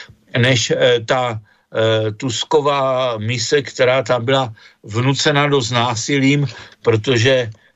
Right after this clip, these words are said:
mm, ani v tom Polsku, eh, ta pozice Evropské unie, která, která, která nesehrála tu svoji roli, ona se vzdala i svého prvního článku.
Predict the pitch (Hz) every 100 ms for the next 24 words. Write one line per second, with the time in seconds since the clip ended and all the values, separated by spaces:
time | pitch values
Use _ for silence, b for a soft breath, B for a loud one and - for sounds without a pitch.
0 | - 110 107 107 _ - 123 123 120 -
1 | 135 113 123 117 113 - 139 131 110 B
2 | B 117 113 110 131 113 123 113 131 -
3 | 131 113 127 120 - 123 117 127 131 120
4 | 139 127 131 127 110 b b b _ _
5 | _ _ _ _ _ _ - - 127 139
6 | 139 143 143 135 135 113 107 - - 127
7 | 143 131 - 131 127 147 - 233 226 185
8 | 151 131 110 135 120 113 113 113 123 139
9 | 110 B B 147 127 127 139 156 - 143
10 | 143 139 135 147 156 156 180 185 220 -